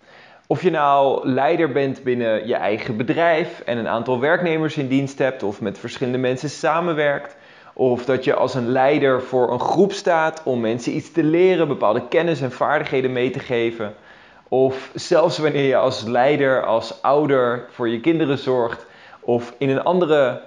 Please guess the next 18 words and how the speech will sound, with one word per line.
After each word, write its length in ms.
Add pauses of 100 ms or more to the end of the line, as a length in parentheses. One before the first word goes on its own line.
(160)
rol 680 (120)
een 180
leiderschapsfunctie 1080
hebt. 280 (480)
In 140
alle 180
gevallen 460
zal 200
je 120
merken 440
dat 300
de 440
principes 840
of 140
het, 480 (260)
het 360
belangrijkste 640
principe 600